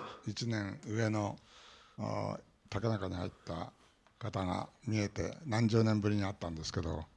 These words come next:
そういう図面のは同じことを、削りングも含めて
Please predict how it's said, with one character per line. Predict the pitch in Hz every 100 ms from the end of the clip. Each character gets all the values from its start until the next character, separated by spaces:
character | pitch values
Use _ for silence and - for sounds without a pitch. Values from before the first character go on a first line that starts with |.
| - - - _ _ _
そ | - 120
う |
い | 117 117 113 113
う | -
図 | 117
面 | 110 113 110
の | 110 110 107 - _ _ - _ _ _ _
は | 110 107 107
同 | 120
じ | 107
こ | 123
と | 110
を、 | 98 - _ _ _ _ _
削 | 117 110
り | 117
ン | 117 113
グ |
も | 107
含 | - 107
め | 98
て | -